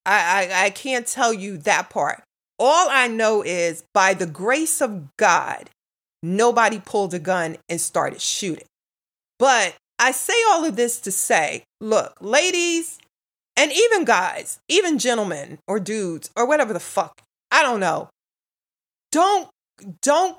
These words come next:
go and call your goon squad. And then when they show up, when they're rolling up five, six, seven people deep,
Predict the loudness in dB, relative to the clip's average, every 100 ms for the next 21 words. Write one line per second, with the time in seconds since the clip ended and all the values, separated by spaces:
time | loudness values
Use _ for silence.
0 | -4 2 4 4 2 -4 -14 _ _ _
1 | _ -2 -2 0 4 4 2 -4 -4 -6
2 | -4 -6 -6 0 0 0 -2 -8 _ _
3 | _ _ _ _ 0 2 0 0 -2 0
4 | 0 0 -4 0 2 4 4 2 0 -6
5 | -2 -2 2 2 2 -2 0 0 -2 -6
6 | _ _ -12 0 4 4 4 2 -4 -6
7 | -4 -6 -6 -8 -8 -2 0 0 -4 -8
8 | -8 -8 -8 -6 -6 -6 -10